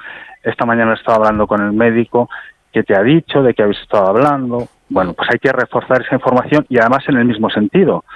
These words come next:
porque en el momento en que hay una pequeña contradicción, el paciente se va a agarrar a esa pequeña contradicción.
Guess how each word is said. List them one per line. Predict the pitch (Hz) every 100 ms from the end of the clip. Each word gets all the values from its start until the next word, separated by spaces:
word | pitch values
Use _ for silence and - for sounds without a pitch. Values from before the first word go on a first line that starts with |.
| - - _
porque | - 110 113
en |
el | 113
momento | 113 135 151
en |
que | 147
hay | 147
una | 139
pequeña | 135 127 143 147 139
contradicción, | 131 127 127 123 - 143 139 135
el | 110
paciente | - - 135 127 139
se | 123
va | 127
a | 139
agarrar | 101 101 107 98
a |
esa | -
pequeña | 98 95 92 85
contradicción. | - _ - 82 - 85